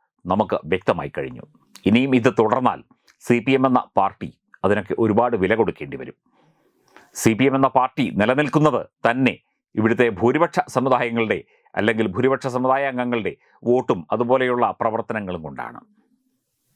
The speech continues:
ഇവിടെ പല ന്യൂനപക്ഷ വിഭാഗങ്ങളും സി പി എമ്മിലേക്ക് പോകുന്നത് അവർക്ക് ഇത്തരം സംരക്ഷണം കിട്ടും, അല്ലെങ്കിൽ എന്ത് തോന്നിയാസം കാണിക്കാനും ഈ ഒരു പാർട്ടിയിൽ അവസരമുണ്ട്, അല്ലെങ്കിൽ അവസരമുണ്ടാകും എന്ന് കണ്ടുകൊണ്ടാണ്. അതറിയാം, കാരണം കോളേജുകളിൽ എസ് എഫ് ഐയിൽ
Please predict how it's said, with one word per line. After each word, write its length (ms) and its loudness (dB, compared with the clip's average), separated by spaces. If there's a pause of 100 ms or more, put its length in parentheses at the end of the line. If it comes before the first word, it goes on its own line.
(240)
ഇവിടെ 180 4 (120)
പല 120 4 (300)
ന്യൂനപക്ഷ 400 4 (120)
വിഭാഗങ്ങളും 600 0
സി 140 0
പി 100 2
എമ്മിലേക്ക് 380 0
പോകുന്നത് 380 2 (760)
അവർക്ക് 240 2 (120)
ഇത്തരം 340 0
സംരക്ഷണം 500 0
കിട്ടും, 220 -2 (260)
അല്ലെങ്കിൽ 320 2
എന്ത് 200 0
തോന്നിയാസം 460 2
കാണിക്കാനും 400 -2 (360)
ഈ 40 4 (260)
ഒരു 160 2
പാർട്ടിയിൽ 320 0 (100)
അവസരമുണ്ട്, 580 -2 (120)
അല്ലെങ്കിൽ 280 -4
അവസരമുണ്ടാകും 680 0 (120)
എന്ന് 160 -6
കണ്ടുകൊണ്ടാണ്. 500 -8 (1200)
അതറിയാം, 420 0
കാരണം 300 0
കോളേജുകളിൽ 440 2 (300)
എസ് 160 0
എഫ് 140 2
ഐയിൽ 120 2